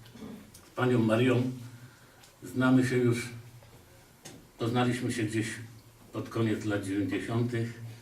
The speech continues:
czyli gdzieś już dwadzieścia lat. Przez te dwadzieścia lat, pani Mario,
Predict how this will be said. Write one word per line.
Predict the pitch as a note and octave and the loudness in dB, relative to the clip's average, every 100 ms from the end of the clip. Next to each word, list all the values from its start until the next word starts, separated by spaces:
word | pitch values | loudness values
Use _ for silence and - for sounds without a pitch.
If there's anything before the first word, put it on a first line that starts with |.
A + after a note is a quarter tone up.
| - - - - - | -20 -20 -20 -20 -8
czyli | A2+ A2 A2+ | -4 0 0
gdzieś | - G#2+ G#2+ | 0 -2 0
już | G#2+ - - - - | -4 -4 -8 -16 -8
dwadzieścia | G2+ G2+ G#2+ - G#2+ | -6 -2 -4 -4 -4
lat. | G2 - - - - - - - - - - - | -4 -6 -10 -18 -20 -20 -20 -20 -20 -20 -20 -10
Przez | C3 B2 | -6 -4
te | C3+ | -4
dwadzieścia | A#2 A#2+ B2+ C3 - A#2+ | -4 -2 0 0 0 0
lat, | B2+ B2+ | 0 0
pani | A#2 A#2 | 0 2
Mario, | A#2+ B2+ B2+ | 4 6 4